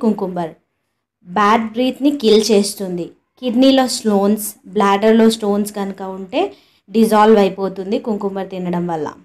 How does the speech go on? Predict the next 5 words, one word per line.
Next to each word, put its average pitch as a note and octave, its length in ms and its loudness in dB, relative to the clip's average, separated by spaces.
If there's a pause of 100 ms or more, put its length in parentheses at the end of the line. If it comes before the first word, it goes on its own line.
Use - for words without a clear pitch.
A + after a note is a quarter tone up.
(260)
ఓవరాల్గా A#3+ 560 4 (460)
కుంకుమర్ B3+ 580 4 (440)
మన G3+ 220 -2 (380)
హెల్త్కి G#3+ 420 -4 (140)
చాలా G#3 320 2